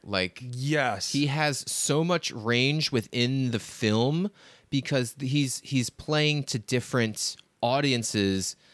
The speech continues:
Speaker 1: like, not watching the film, but different audiences that he's performing to.
Speaker 2: Yes.
Speaker 1: And, like, when he explains how, uh, a black man can go anywhere in this world with a mop bucket and a uniform walking around.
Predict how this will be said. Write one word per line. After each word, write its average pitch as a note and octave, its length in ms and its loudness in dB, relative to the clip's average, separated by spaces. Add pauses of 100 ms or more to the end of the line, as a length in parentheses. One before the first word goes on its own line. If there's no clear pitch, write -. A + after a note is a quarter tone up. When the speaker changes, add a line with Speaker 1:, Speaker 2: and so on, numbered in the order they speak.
(360)
Speaker 1:
like, B2 220 -2
not E3 240 -2
watching B2+ 420 0
the G2+ 100 2
film, G2 220 0
but G#2 100 -4
different F3 280 -4
audiences B2 500 0
that G#2 120 -2
he's A2+ 160 -2
performing G#2+ 600 0
to. E2 360 -4
Speaker 2:
Yes. B2 580 -2
Speaker 1:
And, B2 220 0
like, A#2+ 260 0
when C3 140 0
he C#3 160 -2
explains C3 720 -2
how, G#2 680 2 (680)
uh, F#2 340 0 (600)
a A2+ 60 0
black C3 360 0
man C3+ 240 0
can A#2+ 100 -6
go F#2+ 200 0 (200)
anywhere A2 560 2
in F#2 120 0
this F2+ 200 -2
world F2+ 420 0 (280)
with G#2 320 -2
a G2+ 100 -4
mop A2+ 460 -2
bucket C#3+ 400 -2 (120)
and A2 180 0
a G#2+ 40 2
uniform A2 520 0
walking A2 340 0
around. G2 420 0